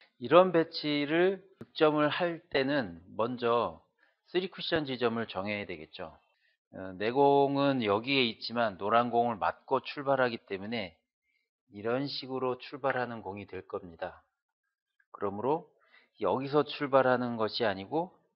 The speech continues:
테이블 중앙 쪽에서 출발하는 공이다 라고 생각하면 대체적으로 코너에서 출발한 공이 반대쪽 코너로 갈 때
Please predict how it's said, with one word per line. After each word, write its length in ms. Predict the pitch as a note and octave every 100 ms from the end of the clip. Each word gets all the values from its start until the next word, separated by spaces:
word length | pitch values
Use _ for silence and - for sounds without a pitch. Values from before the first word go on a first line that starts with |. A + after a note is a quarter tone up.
| _ _ _ _ _ _ _ -
테이블 440 | - D3+ C#3 C3+
중앙 400 | - G2+ A2 C3
쪽에서 360 | C3 C3 B2 A#2+
출발하는 680 | - - C3 C3 B2 A#2
공이다 560 | G#2 G2+ G2+ G2 F#2+ D#2+ _ _ -
라고 260 | F2 F#2+
생각하면 840 | G2 C#3+ C3 - C3 A2 A2+ A2+ E2 _ _ _ _ _ _ _ _ _ - _ _ _ _ _
대체적으로 920 | A2+ D3 C3 C#3 B2 B2+ B2+ A#2 F#2 - _ _ _ - _ _ _
코너에서 640 | - F3 F#3 F3 D#3 D3
출발한 600 | - D#3+ D3+ D3 C#3 B2+
공이 540 | A#2 A#2 C#3 D#3 E3 - _ _ _ _ _ _ _ _ _
반대쪽 500 | - F#2+ A#2+ C3 C#3
코너로 380 | - C#3+ C#3 C3
갈 260 | G#2+ G#2 -
때 400 | G#2 G#2+ F#2